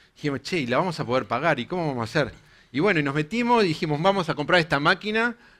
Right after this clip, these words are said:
para hacer ma-, eh, tecnología, fabricar máquinas en Uruguay". Y vino el Ministerio de Industria y nos dio el primer premio en, en la licitación del proyecto de Brow. Y bueno, y dijimos, "Bueno, este, no, no, no, digamos, no es por el premio que lo hicimos, pero,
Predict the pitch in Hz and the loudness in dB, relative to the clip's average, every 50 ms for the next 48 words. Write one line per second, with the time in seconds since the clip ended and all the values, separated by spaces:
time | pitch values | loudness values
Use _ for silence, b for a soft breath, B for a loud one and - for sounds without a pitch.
0 | b b _ - 151 156 175 190 208 196 147 139 - - 202 196 185 165 165 165 | b b _ 8 10 10 12 12 10 8 8 6 0 4 4 4 4 4 4 4
1 | 196 214 160 135 - 139 - - - 123 - 143 143 143 147 143 135 - - 214 | 4 4 4 0 -6 -10 -10 -12 -10 -4 -2 -2 0 0 0 0 -2 -2 0 4
2 | 208 175 - - 143 139 139 135 185 185 185 190 196 160 170 147 127 - 123 120 | 4 4 4 4 2 2 4 4 2 2 4 2 0 0 -2 -6 -4 -4 -6 -6
3 | 120 123 139 160 190 165 120 - B B B B B B B - 156 190 214 190 | -4 -2 2 4 4 2 2 -2 B B B B B B B -8 -6 -4 -4 -6
4 | - _ _ - 156 175 214 233 226 208 196 185 165 - 214 214 208 190 180 185 | -8 _ _ -10 -6 -2 0 0 2 2 0 0 0 2 4 4 4 4 4 0
5 | 226 220 - - 190 202 220 226 190 - - 151 156 156 156 151 151 139 156 202 | -2 -2 0 4 6 8 8 8 6 4 2 -2 0 0 0 0 -2 -2 0 0
6 | 202 156 151 170 190 190 160 - 180 190 202 208 208 202 196 170 147 139 131 139 | 2 2 0 -2 0 -2 -2 0 0 0 0 0 0 2 2 2 0 0 -4 -6
7 | - 131 131 131 131 127 107 117 131 120 - 175 170 160 - 135 127 123 156 156 | -4 0 0 0 0 0 -2 0 -2 0 0 0 -2 -2 0 0 -2 -2 -2 0
8 | - 139 120 117 120 139 160 156 135 110 B B B B B B B B B - | 0 2 2 2 2 4 2 2 2 0 B B B B B B B B B -6
9 | 143 175 208 208 180 160 143 - 147 156 165 175 170 170 175 165 - - 170 165 | 0 2 2 2 2 0 -2 -4 -8 -8 -8 -6 -6 -6 -8 -8 -6 -4 -4 -2
10 | 160 208 202 175 147 131 123 117 - 131 139 139 131 - - 135 131 131 123 120 | 0 0 0 0 -2 -2 -4 -6 -8 -8 -8 -8 -8 -6 -4 -4 -2 -2 -2 -4
11 | 117 113 113 - - - - _ _ _ _ _ _ _ _ _ _ - 120 127 | -6 -8 -10 -14 -20 -20 -20 _ _ _ _ _ _ _ _ _ _ -14 -8 -4
12 | 147 156 160 175 170 165 156 143 - - 123 123 151 156 147 147 214 220 - 196 | -4 -2 -2 -2 -4 -4 -8 -10 -12 -10 -4 0 0 2 4 6 6 6 6 6
13 | 185 165 156 180 190 208 202 190 170 156 156 143 143 - - 202 185 160 147 - | 6 6 6 6 4 6 6 4 2 2 2 0 0 -2 -2 -2 0 0 0 0
14 | - 151 147 143 135 123 | 4 4 4 4 4 0